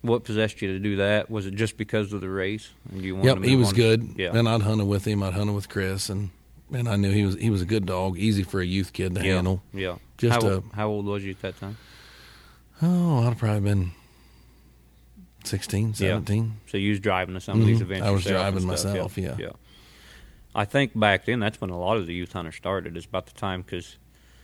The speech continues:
Speaker 1: man, Dad's busy. Granddad's busy. They can't afford, they can't afford, and they ain't got the time to tote you around, you know, to all these hunts. So a lot of these times the kids start the youth race when they're sixteen years old and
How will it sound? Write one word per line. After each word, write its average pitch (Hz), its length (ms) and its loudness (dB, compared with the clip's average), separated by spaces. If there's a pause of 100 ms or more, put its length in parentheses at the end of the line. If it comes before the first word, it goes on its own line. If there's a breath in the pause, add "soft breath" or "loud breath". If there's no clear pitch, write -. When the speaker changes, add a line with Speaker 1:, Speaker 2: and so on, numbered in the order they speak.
(240 soft breath)
Speaker 1:
man, 98 200 -6
Dad's 113 260 0
busy. 123 400 -4 (120)
Granddad's 101 440 -4
busy. 107 340 -4
They 98 120 -4
can't 95 260 -8
afford, 90 380 -10 (440)
they 101 80 -2
can't 110 220 -2
afford, 117 300 -4
and 110 80 -6
they 110 60 0
ain't 113 120 -4
got 110 140 2
the 110 60 -10
time 120 600 -4
to - 80 -12
tote 107 240 -2
you 104 180 -2
around, 107 400 0
you 107 100 -4
know, 101 120 -2
to 101 120 -4
all 101 120 0
these 98 160 -4
hunts. 104 300 -6
So 101 60 -4
a - 20 -4
lot 101 240 0
of 95 40 -4
these 95 160 -6
times 95 420 -6
the 101 100 -14
kids 95 260 -6
start 95 220 -6
the - 80 -10
youth 117 200 -8
race 95 220 -4
when 98 80 -6
they're 92 100 -8
sixteen 95 440 -8
years 95 160 -8
old 98 200 -4
and 95 80 -8